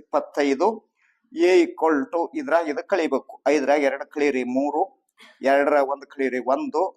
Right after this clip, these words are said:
ದೊಡ್ಡದು ಇದು ಮೈನಸ್ ಹದಿಮೂರು. ಎಷ್ಟೇ ನಿಮಗೆ ಏನ್ ಬರೀ ಅಂತ ಹೇಳಿದ್ರೆ ಅವರು, ಆ, ಇಲ್ಲಿದೆ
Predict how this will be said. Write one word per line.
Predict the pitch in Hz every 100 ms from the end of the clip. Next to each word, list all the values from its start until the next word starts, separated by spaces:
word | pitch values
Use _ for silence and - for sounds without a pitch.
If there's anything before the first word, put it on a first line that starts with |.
| _ -
ದೊಡ್ಡದು | 131 123 139
ಇದು | 135 170 190 _ 120
ಮೈನಸ್ | 127 127 120 151 - -
ಹದಿಮೂರು. | 123 123 113 113 107 110 113 90 _ _ _ _ _ _ _ _ _ _ _ -
ಎಷ್ಟೇ | 170 170 - _ _ _ _ _ _ _ _ 277
ನಿಮಗೆ | 208 214 196
ಏನ್ | 208
ಬರೀ | 202 190
ಅಂತ | 185 180
ಹೇಳಿದ್ರೆ | 175 196
ಅವರು, | 180 214 220 _ _ _ _ _ - - - _ _ - 139
ಆ, | 139 135 180
ಇಲ್ಲಿದೆ | 196 143